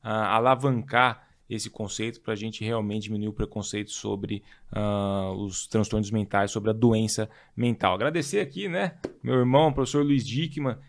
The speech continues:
que sempre traz aí esses temas, ah, com muito brilho, com muita leveza, que contribui muito pra formação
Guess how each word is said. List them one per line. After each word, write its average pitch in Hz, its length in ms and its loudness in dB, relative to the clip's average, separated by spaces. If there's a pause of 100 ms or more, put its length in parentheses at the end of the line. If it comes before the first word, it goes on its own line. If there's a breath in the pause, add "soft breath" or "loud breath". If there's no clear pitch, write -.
que 107 100 -10
sempre 139 560 -4 (240 soft breath)
traz 123 320 6
aí 117 280 6
esses 113 260 -4
temas, 123 580 2 (220 soft breath)
ah, 113 520 4
com 117 120 2
muito 135 320 2
brilho, 131 540 2
com 120 160 -4
muita 139 360 2
leveza, 127 1000 6
que 131 180 -6
contribui 135 580 -2
muito 135 380 2
pra 127 140 -4
formação 120 640 -4